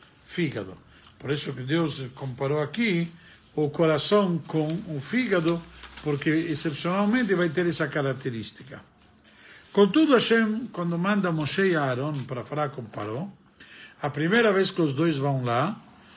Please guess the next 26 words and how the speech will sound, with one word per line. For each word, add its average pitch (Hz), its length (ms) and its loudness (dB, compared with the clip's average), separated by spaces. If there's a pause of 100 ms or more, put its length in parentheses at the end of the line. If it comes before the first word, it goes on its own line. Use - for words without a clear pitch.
(140)
Hashem 208 380 0
fala, 214 240 2
"Olha, 202 340 4
ele" 190 320 -2 (160)
Moshe 156 320 4
perguntou, 139 440 -2
desse, 127 280 -6 (120)
inclusive 123 380 -6
traz 139 260 -6
o 117 40 -8
Midrash, 139 580 0 (380)
em 139 120 -2
detalhe, 143 720 2 (280)
Moshe 202 340 2
pergunta 170 520 -2
para 123 480 -4
Deus, 170 340 2
olha, 170 300 2
vão 147 160 -2
me 269 140 2
perguntar 180 1000 4 (260)
sobre 143 380 -2
Deus, 170 380 6
sobre 143 260 0
a 135 40 0
grandeza, 139 760 4